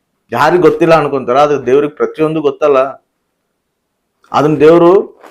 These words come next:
ನೋಡ್ತಿರ್ತಾನೆ. ಅವ್ನು ಏನ್ ಪ್ರಾರ್ಥನೆ ಮಾಡಿದ್ರುನು ಆ ಪ್ರಾರ್ಥನೆ ಉತ್ತರ ಬರೋದಿಲ್ಲ.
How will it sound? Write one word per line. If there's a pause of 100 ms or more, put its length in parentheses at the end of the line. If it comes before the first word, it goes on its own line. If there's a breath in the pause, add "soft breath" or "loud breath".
(120)
ನೋಡ್ತಿರ್ತಾನೆ. (520)
ಅವ್ನು
ಏನ್
ಪ್ರಾರ್ಥನೆ
ಮಾಡಿದ್ರುನು (320)
ಆ
ಪ್ರಾರ್ಥನೆ
ಉತ್ತರ
ಬರೋದಿಲ್ಲ.